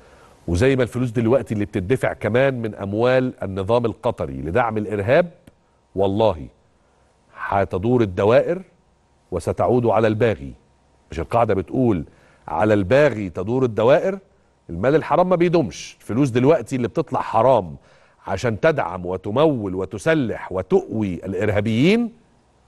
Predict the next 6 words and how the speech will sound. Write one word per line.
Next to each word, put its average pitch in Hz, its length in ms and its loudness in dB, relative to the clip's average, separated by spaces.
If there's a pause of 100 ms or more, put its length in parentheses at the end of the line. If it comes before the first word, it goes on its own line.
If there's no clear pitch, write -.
(960)
هذا 117 340 2
السلاح 131 600 -2
سيرتد 110 600 -2
إلى 110 280 0
صدر 110 380 -2
صاحبه، 151 500 -2